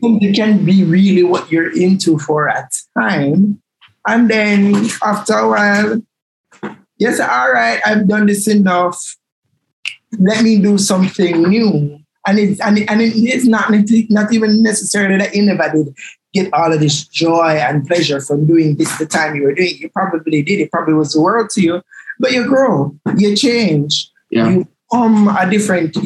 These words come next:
Speaker 1: uh, you, you, you sit with yourself somewhere, you understand different parts of yourself. You say, "Okay, you spend, you spend the time and express this side of myself. Let me spend the time to express this side of myself."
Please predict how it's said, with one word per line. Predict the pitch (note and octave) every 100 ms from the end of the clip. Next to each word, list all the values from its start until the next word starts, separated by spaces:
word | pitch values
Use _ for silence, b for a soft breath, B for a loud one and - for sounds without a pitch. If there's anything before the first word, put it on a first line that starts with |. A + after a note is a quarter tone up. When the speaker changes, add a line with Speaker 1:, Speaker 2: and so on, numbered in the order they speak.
| -
Speaker 1:
uh, | - - G3
you, | F3
you, | E3 F3 E3 D3 -
you | F3+
sit | - A3+ F3+
with | F#3
yourself | F#3 F#3
somewhere, | - F3+ E3 D3+
you | D3+
understand | D3 E3 D#3+ - D3+
different | D3 C#3 C#3+
parts | D3+ D3+
of |
yourself. | D#3 D3+ D3
You | E3
say, | G#3+
"Okay, | - - C#3+ E3 - B -
you | D#3+ F3
spend, | - A3 E3+ F3
you | F#3+
spend | - F#3+
the | G3+
time | G3 D#3+
and | D#3
express | D#3+ - F3 D3+ -
this | D#3 D3
side | D3 D3
of | C#3+
myself. | D3+ D3 C3 C3+ _ B -
Let | G3
me | G3+
spend | G3+ - G3 E3+
the |
time | - D#3+ D3+
to |
express | - - D#3 D3+ -
this | E3 -
side | - C#3+
of | D3
myself." | D#3 - G3 D#3+